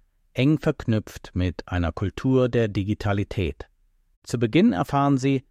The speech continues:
wie alternative Prüfungsformate die Lernmotivation steigern und die Leistung Ihrer Schülerinnen und Schüler fördern können. Sie lernen, wie Sie Dimensionen wie Zeit, Raum und Materialien flexibel gestalten,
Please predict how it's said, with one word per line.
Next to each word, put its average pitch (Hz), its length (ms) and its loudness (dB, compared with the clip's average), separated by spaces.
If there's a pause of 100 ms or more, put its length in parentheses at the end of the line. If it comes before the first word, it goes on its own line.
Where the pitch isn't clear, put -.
wie 101 160 -2
alternative 117 680 0
Prüfungsformate 104 1080 0
die 98 140 -2
Lernmotivation 92 1000 0
steigern 117 560 0 (380)
und 107 160 -4
die 95 80 0
Leistung 98 560 0
Ihrer 87 320 -2
Schülerinnen 110 680 0
und 98 220 -2
Schüler 92 320 -2
fördern 107 460 0
können. 76 300 -4 (440)
Sie 98 160 -2
lernen, 113 480 2 (260)
wie 101 140 0
Sie 95 160 -2
Dimensionen 98 840 2 (140)
wie 92 180 -4
Zeit, 101 480 0 (280)
Raum 101 400 2
und 95 120 -2
Materialien 92 760 0
flexibel 104 560 -2
gestalten, 107 680 0